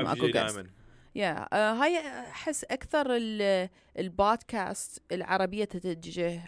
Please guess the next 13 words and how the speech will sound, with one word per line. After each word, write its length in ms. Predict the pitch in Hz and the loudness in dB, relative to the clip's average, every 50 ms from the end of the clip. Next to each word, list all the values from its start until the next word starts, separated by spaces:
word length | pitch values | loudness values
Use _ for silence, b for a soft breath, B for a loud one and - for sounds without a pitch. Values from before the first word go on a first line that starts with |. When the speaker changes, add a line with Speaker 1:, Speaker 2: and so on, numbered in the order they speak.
| - | -6
Speaker 2:
على 140 | - 170 170 | -2 -2 0
هذا 200 | 175 175 165 165 | 2 0 0 0
الاتجاه، 520 | 151 - - 143 - - - - 160 165 165 | -2 -4 -6 -6 -8 -6 -2 0 0 0 0
إنه 80 | 165 | -4
Speaker 1:
إنه 80 | 160 160 | -4 -2
Speaker 2:
يستقبلون، 880 | 160 - 113 110 170 - - 175 180 185 180 180 180 180 170 156 143 | -2 0 0 2 0 0 4 4 6 6 8 6 6 6 6 4 2
Speaker 1:
interview. 140 | - - - - | 0 -6 -10 -4
Speaker 2:
يا، 340 | - 180 165 127 95 73 - | -2 0 0 0 0 -2 -2
إنه 140 | 175 170 165 | -2 -2 -2
Speaker 1:
مم. 140 | 160 160 | -2 -2
Speaker 2:
يستقبلون 920 | 160 - - 180 - - 170 - 175 170 165 160 175 180 175 165 165 165 - b b b b b b b b b b b | -2 -4 -4 -4 -4 -4 -4 -4 -2 -4 -2 0 0 0 0 0 -2 -4 -8 b b b b b b b b b b b
عالم 540 | - 165 175 175 180 180 165 160 160 165 160 - 180 - _ _ | 2 4 6 6 6 6 6 6 4 4 0 -6 -12 -18 _ _
كجيست 760 | - - 165 156 190 190 180 156 170 - - - - - - | -2 0 0 4 6 6 6 6 2 -4 -10 -14 -16 -20 -20